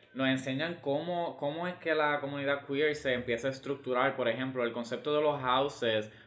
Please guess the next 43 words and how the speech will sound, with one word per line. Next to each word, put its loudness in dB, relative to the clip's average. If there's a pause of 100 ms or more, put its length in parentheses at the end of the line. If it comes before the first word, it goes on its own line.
pues, 2
nace 2
de 4
las 0
personas -2
queer 2
que, 2 (280)
pues, 2
son -2
expulsadas 0
de -4
sus -8
casas, 4 (320)
este, 4
son, -2
este, 0
resa-, 0 (220)
rechazadas 2
por 2
sus -4
familias 0
biológicas, 2 (240)
especialmente 0
la, 4
las 2
personas -4
trans 0
de 2
la, 2
de 0
la 2
época 2
vivían 0
en -2
la 2
calle, 4
tenían -2
que 0
recurrir -2
a 2
ser -4
trabajadores 2
sexuales 2